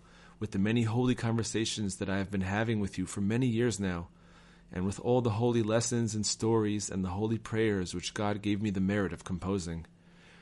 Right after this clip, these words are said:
These contain more than enough to inspire yourself even during troubled times such as these. So much so, that you ought to be dancing now every day over the greatness of God's salvation and enormous miracles,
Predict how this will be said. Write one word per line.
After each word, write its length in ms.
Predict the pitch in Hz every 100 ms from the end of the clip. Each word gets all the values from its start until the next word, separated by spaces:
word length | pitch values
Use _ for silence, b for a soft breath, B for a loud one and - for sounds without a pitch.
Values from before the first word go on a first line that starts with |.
| B
These 200 | - 131
contain 580 | - 127 110 117 110 107 -
more 280 | 101 113 131
than 140 | 131 117
enough 340 | 104 95 -
to 140 | -
inspire 420 | 98 95 - 110 110
yourself 500 | 104 98 98 95 -
even 320 | 135 135 131
during 300 | 117 113 104
troubled 400 | 98 110 104 101
times 400 | 107 107 98 87
such 340 | - - 92 92
as 140 | 87
these. 400 | 95 92 85 - - B B B B B B
So 260 | - 127
much 260 | 147 110 -
so, 340 | - 82 85 - B B B -
that 100 | 117
you 200 | 113 120
ought 180 | 127 131
to 60 |
be 100 | 131
dancing 540 | 117 127 123 135 117 104
now 200 | 90 90
every 320 | 127 127 127
day 280 | 117 98 87
over 180 | 101 92
the 100 | 95
greatness 540 | 104 117 123 131 -
of 100 | 104
God's 320 | - 110 120
salvation 640 | - 123 107 104 95 95 95
and 120 | 104
enormous 540 | 104 101 120 131 131 123
miracles, 600 | 123 113 92 85 80 -